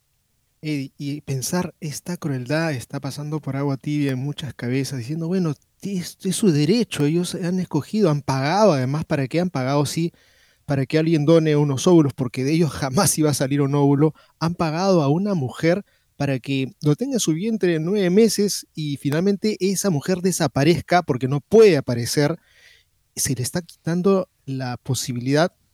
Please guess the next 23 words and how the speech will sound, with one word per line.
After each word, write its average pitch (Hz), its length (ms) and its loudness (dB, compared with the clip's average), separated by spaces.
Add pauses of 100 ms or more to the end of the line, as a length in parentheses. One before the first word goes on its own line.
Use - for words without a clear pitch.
(440)
de 139 120 -2
que 170 80 0
ese 185 160 0
niño 170 280 2
pueda 170 240 2
tener 139 280 0
una 151 200 -2
madre, 156 480 2
porque 147 260 -4
estos 147 300 0
dos 156 180 0
individuos 156 640 2
se - 160 -6
han 143 120 -2
interesado 151 640 0
en 147 140 -2
que 120 340 -6 (100)
quieren 196 480 2
tener, 139 440 0
entre 120 220 -10
comillas, 131 440 -4
una 143 140 -8
familia. 139 580 -2